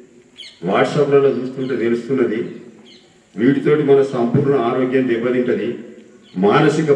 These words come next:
పరిస్థితి దెబ్బతింటది, చదువుకు మనం ఎట్లా ప్రిపేర్ కాలేము, మనల్ని కన్న తల్లిదండ్రులకు కూడా బరువైపోతాము,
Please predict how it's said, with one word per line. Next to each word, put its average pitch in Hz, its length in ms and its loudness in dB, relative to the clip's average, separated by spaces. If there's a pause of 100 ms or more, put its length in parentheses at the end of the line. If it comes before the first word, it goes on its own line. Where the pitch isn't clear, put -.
పరిస్థితి 120 400 -2
దెబ్బతింటది, 117 560 -2 (1080)
చదువుకు 156 380 4
మనం 139 280 6
ఎట్లా 135 200 4
ప్రిపేర్ 139 500 4
కాలేము, 123 400 -2 (1200)
మనల్ని 143 440 6
కన్న 135 220 -2
తల్లిదండ్రులకు 143 640 2
కూడా 139 220 4 (760)
బరువైపోతాము, 131 760 4